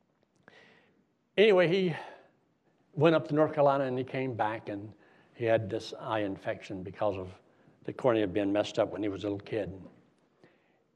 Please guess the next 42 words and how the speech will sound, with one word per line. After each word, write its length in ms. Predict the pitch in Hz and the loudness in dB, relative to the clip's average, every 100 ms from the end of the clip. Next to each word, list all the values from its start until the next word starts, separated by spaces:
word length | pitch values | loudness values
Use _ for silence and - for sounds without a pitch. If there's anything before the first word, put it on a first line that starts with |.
| _ _ | _ _
First 260 | 202 208 - | 8 8 8
day 140 | 202 | 4
back, 340 | 185 151 123 - | 4 0 -2 -6
he, 260 | 120 104 - - | -6 -6 -10 -8
he 60 | 123 | -4
goes 280 | 127 127 - | 0 2 0
to 120 | - | -2
ranch. 520 | 120 117 104 - - - - - _ _ _ _ _ _ _ | 0 0 -2 -10 -18 -20 -20 -20 _ _ _ _ _ _ _
Well, 400 | 160 143 143 - - | 4 4 4 -2 -4
Tom 240 | 175 202 170 | 2 4 6
Davis, 460 | 165 139 113 - | 4 4 0 -6
who 140 | 135 139 | -2 0
was 160 | 123 | 0
one 180 | 120 139 | 0 0
of 100 | 131 | 2
our, 200 | 120 113 | 2 2
he 140 | - 131 | 0 -2
was 140 | 117 | 2
our 120 | 117 | 2
Greek 340 | - - - - | 0 -6 -6 -6
teacher, 400 | 87 - - - - _ _ _ - _ _ - | -6 -8 -16 -18 -20 _ _ _ -20 _ _ -2
and, 320 | 143 135 131 | 0 4 4
um, 240 | 131 120 - | 4 2 0
he 80 | 156 | 2
had 100 | 135 | 6
married 400 | 143 127 120 - | 6 6 0 -4
a, 20 | |
a 20 | 123 | -4
little 180 | 127 | -2
Jewish 360 | 95 160 151 - | 2 4 4 2
woman, 360 | 117 110 143 131 | -2 -2 0 2
and 160 | 127 | 4
they 140 | 143 120 | 4 4
had 220 | 135 120 | 2 2
this 220 | 123 - | -2 2
little 200 | 147 170 | 2 4
girl 280 | 156 139 117 | 4 4 4
named 220 | 117 123 | 2 -2
Robin. 500 | 123 123 95 - 160 - _ _ _ _ _ _ - | -2 -2 -4 -10 -14 -20 _ _ _ _ _ _ -6
And 180 | 156 156 | 0 6
Robin 340 | 208 208 196 | 8 8 6
was 240 | 160 143 | 2 0